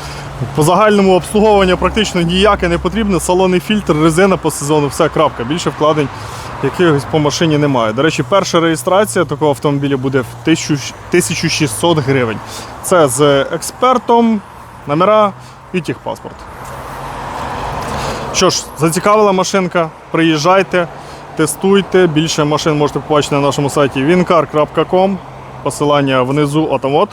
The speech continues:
Е, номер телефону також. Зацікавило, приїжджайте, п'ємо каву, тестуємо, катаємося, треба діагностику, без питань, хочете на Мазду, без питань, хочете до електрика, без питань, до ходовщиків.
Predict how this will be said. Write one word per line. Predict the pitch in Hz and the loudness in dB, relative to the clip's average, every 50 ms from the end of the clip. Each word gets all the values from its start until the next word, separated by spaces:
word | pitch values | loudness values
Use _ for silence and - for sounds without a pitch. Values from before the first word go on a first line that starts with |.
| - - - - - - - - - - - - - - - - - - - - - - 117 | -6 -20 -20 -20 -20 -20 -20 -20 -20 -20 -20 -18 -18 -18 -16 -16 -16 -16 -16 -16 -10 -4 -2
Е, | 131 131 131 131 127 131 131 131 131 131 131 135 135 135 139 | 0 2 2 4 4 4 4 4 4 4 4 4 4 4 4
номер | 170 170 165 143 | 2 2 2 2
телефону | - 160 151 143 - 160 151 143 135 131 - | 2 2 0 2 2 0 0 0 0 0 0
також. | 185 196 214 - 233 208 - - - - - - - - - - - - - - - - - - - - - - - - - - | 2 2 2 2 0 0 0 -2 -4 -4 -4 -6 -8 -8 -10 -12 -14 -16 -16 -18 -18 -18 -18 -18 -18 -18 -16 -16 -16 -16 -14 -10
Зацікавило, | 120 120 139 139 127 147 131 156 165 175 175 170 160 127 | -4 0 0 0 2 2 2 4 4 4 4 2 2 0
приїжджайте, | - 139 135 131 127 120 120 147 160 170 165 - 170 156 135 127 - - | 0 -2 -2 0 0 0 2 2 4 2 2 2 0 -2 -2 -4 -10 -4
п'ємо | 131 143 131 127 117 | -2 -2 -2 0 0
каву, | 135 156 156 156 151 147 139 - - - - - | 2 2 2 2 2 0 -2 -4 -8 -20 -14 -8
тестуємо, | - 135 123 - - - - - 180 175 175 165 160 151 143 | -6 -6 -4 -6 -8 -10 -4 0 4 4 4 4 4 2 0
катаємося, | - 139 131 - 170 170 170 165 160 147 - 160 | -2 -4 -2 0 2 4 4 4 2 0 -2 -4
треба | 143 - 147 143 143 139 | -2 0 -2 0 0 0
діагностику, | 139 143 143 147 156 160 160 151 - 147 - 147 135 | 0 0 0 0 2 0 0 0 -4 -8 -6 -6 -4
без | 131 139 151 143 - | 0 0 0 0 0
питань, | - 151 - 170 165 160 | -2 0 2 2 2 2
хочете | - 156 151 147 - - 156 | 2 0 -2 -2 0 -2 0
на | 151 151 | 0 2
Мазду, | 156 165 160 147 135 139 131 127 | 2 2 2 0 0 -2 -2 0
без | 131 160 180 - | 2 2 2 2
питань, | - 170 170 165 180 170 170 - - - - - - - - | 0 -2 0 2 2 2 2 0 -4 -12 -14 -14 -14 -10 -4
хочете | - 151 151 - - 151 | -2 -2 -2 0 -2 0
до | 151 156 | 2 4
електрика, | 160 160 165 175 160 - 147 131 - 143 | 4 4 4 2 2 0 -4 -6 -4 -4
без | 131 135 165 165 - | -2 0 0 0 0
питань, | - 160 - 175 170 160 147 | -2 -2 0 2 2 0 0
до | 139 147 | -2 -2
ходовщиків. | - 165 156 160 156 143 - 170 156 - 175 156 | -2 0 0 0 0 -2 -2 -4 0 2 0 0